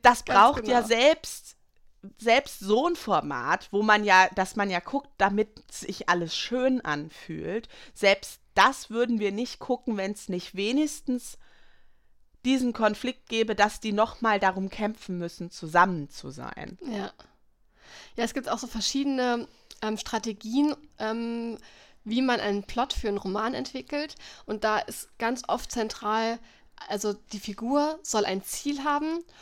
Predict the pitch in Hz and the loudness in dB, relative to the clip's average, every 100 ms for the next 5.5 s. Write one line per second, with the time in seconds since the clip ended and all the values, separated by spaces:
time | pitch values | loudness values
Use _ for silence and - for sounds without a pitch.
0 | - - 226 226 226 - _ - _ _ | -20 -8 0 0 -2 -10 _ -20 _ _
1 | - - - - 233 247 247 240 240 202 | -20 -20 -20 -16 -6 -6 -2 -2 0 -2
2 | 202 262 269 247 208 247 269 220 208 - | -4 -4 -2 -4 -4 0 0 0 -4 -4
3 | 262 254 - 233 196 202 - 233 226 220 | -2 -4 -8 -10 -4 -2 0 -2 0 -2
4 | 196 185 208 185 180 208 - 185 190 208 | 0 -2 -2 -4 -6 -10 -8 -6 -4 -6
5 | 220 220 220 226 | -6 -4 -4 -6